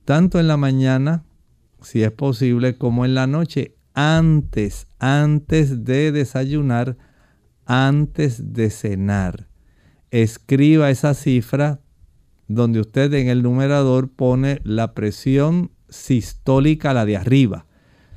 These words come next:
y en el denominador pone la presión diastólica, la de abajo, la presión cuando el corazón está en reposo, y registra el pulso. De esta manera,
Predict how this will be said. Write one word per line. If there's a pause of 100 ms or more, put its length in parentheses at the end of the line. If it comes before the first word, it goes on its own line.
(160)
y
en
el
denominador
pone
la
presión
diastólica,
la
de
abajo,
la
presión
cuando
el
corazón
está
en
reposo, (580)
y
registra
el
pulso. (920)
De
esta
manera,